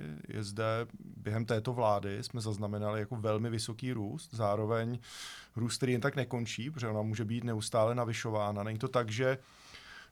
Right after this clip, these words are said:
eh, t-, ekonom-, ekonomové vládní by říkali, „Tak zůstane vám jako více peněz, nebo snažíme se s-, snížit určité daně, zvýšíme zase daň z nemovitosti.“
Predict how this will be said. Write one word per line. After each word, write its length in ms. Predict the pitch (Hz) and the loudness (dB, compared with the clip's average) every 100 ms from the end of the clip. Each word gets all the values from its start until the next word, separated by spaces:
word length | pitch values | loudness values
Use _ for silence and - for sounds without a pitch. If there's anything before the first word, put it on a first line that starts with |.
| - | -2
eh, 500 | 127 127 127 131 135 - | 4 6 8 6 2 -2
t-, 100 | - | -4
ekonom-, 580 | 135 135 135 127 135 143 - | -2 2 4 6 4 0 -4
ekonomové 800 | - 143 135 139 139 135 139 151 | 0 2 4 6 8 8 6 2
vládní 640 | 139 135 123 120 117 131 135 | -2 2 8 8 6 2 2
by 100 | 120 | 0
říkali, 440 | 113 113 131 127 | 0 0 2 2
„Tak 140 | 127 113 | 2 0
zůstane 360 | 110 123 127 | -2 0 4
vám 320 | 127 131 131 | 6 8 6
jako 240 | 135 117 131 | 2 -2 -2
více 260 | 123 - | -2 -2
peněz, 540 | - 120 123 123 123 - | 0 0 2 2 2 0
nebo 180 | 117 127 | 0 2
snažíme 400 | 131 117 131 123 | 2 2 2 2
se 120 | 135 | 0
s-, 140 | 117 - | -2 -8
snížit 360 | - 131 123 - | -4 0 0 -2
určité 400 | 113 143 135 127 | 0 4 6 6
daně, 420 | 123 123 127 131 | 4 4 2 2
zvýšíme 420 | 113 113 - 123 | 0 -2 -2 -2
zase 340 | 113 - 131 127 | 0 2 4 4
daň 220 | 123 127 | 2 0
z 40 | 117 | 2
nemovitosti.“ 840 | 120 123 127 131 - - 127 131 | 2 2 2 0 0 2 2 2